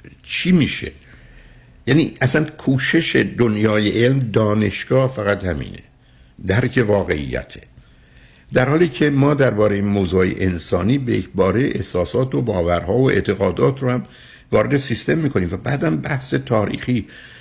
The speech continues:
من بارها عرض کردم، من مشکلم در جهت تاریخه، برای اینکه اصلاً ما شناختی از این تاریخ نداریم، حتی حوادث مهم برای ما ناشناخته هستن. یعنی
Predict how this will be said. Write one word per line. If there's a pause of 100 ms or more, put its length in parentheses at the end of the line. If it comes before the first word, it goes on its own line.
(680)
من
بارها
عرض
کردم،
من
مشکلم
در
جهت
تاریخه، (720)
برای
اینکه (200)
اصلاً
ما
شناختی
از
این
تاریخ
نداریم،
حتی
حوادث
مهم
برای
ما
ناشناخته
هستن. (720)
یعنی